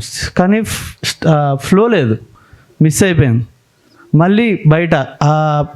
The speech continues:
ప్రపంచాన్ని పట్టుకుని ఊగిసలాటలో ఉయ్యాలు ఊగుతున్నట్టు ఊగుతూనే ఉన్నా. జ్ఞాపకాలు, కాలం, కాలజ్ఞానంలో జరిగిన ఈ జ్ఞాపకాలతో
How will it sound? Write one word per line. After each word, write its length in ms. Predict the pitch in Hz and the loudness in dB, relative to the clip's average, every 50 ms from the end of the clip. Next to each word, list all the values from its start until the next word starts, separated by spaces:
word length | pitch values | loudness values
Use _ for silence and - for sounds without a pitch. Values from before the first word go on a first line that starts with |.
| - - | -4 -2
ప్రపంచాన్ని 640 | 160 151 151 180 175 185 170 190 185 175 170 160 | 0 0 2 2 2 2 2 2 2 2 2 0
పట్టుకుని 380 | 160 156 151 147 165 170 170 160 | 0 0 0 0 2 2 2 2
ఊగిసలాటలో 800 | 156 165 175 180 180 175 - 180 170 165 165 156 165 165 156 | 2 2 2 2 0 2 2 2 2 2 2 2 2 2 2
ఉయ్యాలు 380 | 147 147 147 156 165 170 160 160 | 2 2 2 2 2 2 2 2
ఊగుతున్నట్టు 760 | 156 156 151 139 165 156 156 151 151 139 147 185 202 233 196 196 - - - - - - - - - - - - | 2 0 0 0 2 2 2 2 0 0 0 0 0 0 -2 -8 -18 -20 -20 -20 -20 -20 -20 -20 -20 -8 -2 0
ఊగుతూనే 540 | 143 165 165 180 165 196 185 190 190 196 196 | 0 2 2 2 2 2 2 2 2 0 0
ఉన్నా. 380 | 196 185 165 151 135 123 113 - - - _ _ _ _ _ _ _ - - - - - | 0 0 2 2 0 0 -2 -4 -10 -16 _ _ _ _ _ _ _ -20 -20 -6 -2 0
జ్ఞాపకాలు, 680 | 139 143 165 175 190 190 220 208 220 214 170 139 117 123 - - _ _ _ _ _ _ _ - | 2 2 2 2 0 0 0 0 0 0 0 0 -2 -4 -8 -14 _ _ _ _ _ _ _ 0
కాలం, 560 | 180 180 190 202 226 233 226 233 226 226 220 | 0 0 0 0 0 2 2 2 2 2 0
కాలజ్ఞానంలో 1000 | 196 - - - - 175 175 190 214 220 190 208 220 214 208 214 214 208 208 208 | 0 -2 -4 -4 -2 0 0 2 2 2 2 2 2 2 2 0 2 2 2 2
జరిగిన 380 | 190 185 185 175 180 175 185 185 | 2 2 0 0 2 2 2 2
ఈ 180 | 185 180 180 | 2 2 2
జ్ఞాపకాలతో 1000 | 165 151 160 160 170 175 175 196 190 214 208 208 202 175 208 202 208 247 277 - | 2 2 2 2 2 0 0 0 0 0 0 0 -2 0 0 0 0 -2 -6 -8